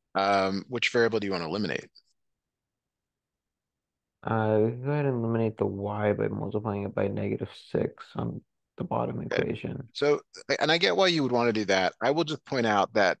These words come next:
Speaker 1: the bigger number you multiply by, the bigger the other numbers become. And, and for time savings, like, you might be better off eliminating the z because you multiply by a smaller number. But we're gonna do it the way you suggested. But I want you to,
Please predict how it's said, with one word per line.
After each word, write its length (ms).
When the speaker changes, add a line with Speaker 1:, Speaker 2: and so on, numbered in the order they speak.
Speaker 1:
the 140
bigger 360
number 300
you 140
multiply 420
by, 460
the 80
bigger 400
the 180
other 220
numbers 280
become. 480
And, 160
and 160
for 180
time 560
savings, 600
like, 260
you 100
might 320
be 120
better 320
off 180
eliminating 500
the 140
z 360
because 340
you 80
multiply 420
by 220
a 80
smaller 640
number. 540
But 100
we're 120
gonna 160
do 80
it 80
the 80
way 160
you 80
suggested. 540
But 80
I 20
want 260
you 100
to, 180